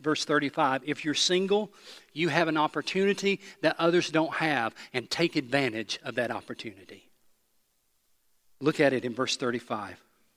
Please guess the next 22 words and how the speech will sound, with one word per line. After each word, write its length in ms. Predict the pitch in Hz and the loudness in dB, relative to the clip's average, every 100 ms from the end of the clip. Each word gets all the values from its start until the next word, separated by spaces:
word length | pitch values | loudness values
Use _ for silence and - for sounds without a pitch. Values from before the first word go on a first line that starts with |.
| _ _ _ _ _ _ _ _ _ _ _ _ _ _ - | _ _ _ _ _ _ _ _ _ _ _ _ _ _ 2
"I'm 160 | 139 | 4
saying 380 | 143 - 190 185 | 4 4 4 6
this 160 | 175 - | 4 4
for 120 | 160 | 2
your 200 | 151 160 | 2 4
own 160 | 156 143 | 4 4
good, 180 | 165 | 4
not 240 | 156 165 180 | 4 2 2
to 80 | 196 | 0
restrict 460 | 175 - 165 - | 0 2 0 2
you. 100 | 156 | 2
If 140 | 165 170 | 2 2
you 40 | |
wanna 120 | 170 | 0
get 160 | 170 165 | 2 0
married, 320 | 165 180 180 | 2 2 0
you 60 | 196 | -4
can." 340 | 180 156 170 | -2 0 0
That's 160 | 156 175 | 0 0
what 100 | 160 | 0
he's 80 | |
saying. 320 | - 156 147 | 0 -2 -2